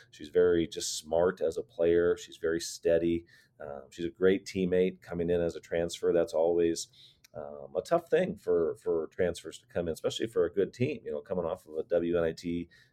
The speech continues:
you know, championship last year, coming in and feeling like, "Hey, I've got to fit into this team culture and personality." Uh, she's been great, and,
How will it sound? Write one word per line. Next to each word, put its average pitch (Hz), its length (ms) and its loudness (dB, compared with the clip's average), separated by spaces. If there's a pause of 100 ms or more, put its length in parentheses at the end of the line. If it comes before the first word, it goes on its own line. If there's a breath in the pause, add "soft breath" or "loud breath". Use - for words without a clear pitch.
(340 soft breath)
you 90 100 -10
know, 71 60 -8
championship 85 600 -2
last 73 360 -4
year, 87 200 -2 (240 soft breath)
coming 101 280 2
in 110 140 4
and 90 140 -2
feeling 92 320 2
like, 82 220 0
"Hey, 107 140 2
I've 90 120 2
got 92 140 4
to 78 140 0 (200)
fit 123 280 2
into 90 240 2
this 85 180 -2
team 90 300 -4
culture 90 360 0
and 80 140 -6
personality." 82 760 -2 (360 loud breath)
Uh, 71 140 -4
she's 95 180 -4
been 85 220 -2
great, 80 420 2
and, 76 220 -16